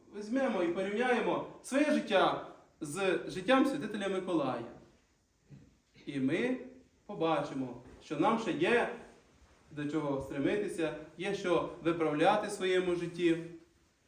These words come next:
І в цьому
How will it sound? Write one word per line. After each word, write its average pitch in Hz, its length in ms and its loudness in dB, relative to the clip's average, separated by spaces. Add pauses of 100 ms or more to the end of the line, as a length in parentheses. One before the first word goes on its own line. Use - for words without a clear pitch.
(140)
І 160 300 6 (2750)
в - 40 -20
цьому 208 640 0